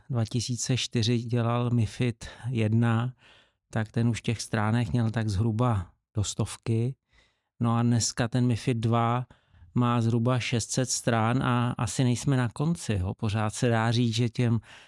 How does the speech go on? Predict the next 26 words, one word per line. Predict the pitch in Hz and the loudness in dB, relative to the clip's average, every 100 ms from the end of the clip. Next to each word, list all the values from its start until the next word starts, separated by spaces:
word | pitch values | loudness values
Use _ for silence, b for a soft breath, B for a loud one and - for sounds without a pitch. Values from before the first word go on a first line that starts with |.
| B _ | B _
jakoby | 107 - 110 120 113 110 | -6 -4 0 2 2 2
regulátorům | 110 107 113 113 117 120 123 | 0 0 0 0 0 0 2
nebo | 117 113 107 98 _ _ _ _ - | 2 2 0 -4 _ _ _ _ 0
těm | 151 147 | 4 6
různým, | 147 139 131 165 170 151 127 b b b b b _ _ _ 110 | 4 4 4 4 4 2 0 b b b b b _ _ _ -2
řekl | 131 120 | 0 2
bych, | 135 147 - - | 0 0 -2 2
pohledům | 151 135 147 147 147 143 147 | 4 6 4 4 4 4 4
tam | 156 151 | 4 2
stále | 147 - 123 127 135 131 | 2 0 2 2 2 2
v | |
té | 151 139 | 2 2
věci | 135 120 151 | 2 2 2
může | 143 127 139 | 4 4 4
něco | 135 123 165 | 2 0 -2
chybět. | 151 143 120 110 98 107 - b b b | 0 0 2 2 2 -2 -8 b b b
A | 117 107 | -2 2
ono, | 117 120 123 | 2 2 0
jako, | 127 120 127 | -2 -2 -4
tím | - 120 | -2 -2
se | 113 135 | 0 -2
jako | 123 - 131 | -2 -2 0
do | 127 127 131 127 | 0 0 -2 -6
úspěšnějšího | 120 - 127 117 - 120 110 - 123 127 | -8 -4 -2 -2 0 0 0 -2 -2 -2
kapitálového | 123 127 - 120 123 120 127 | -6 -6 -4 -2 -2 0 -2
k-, | 131 | -4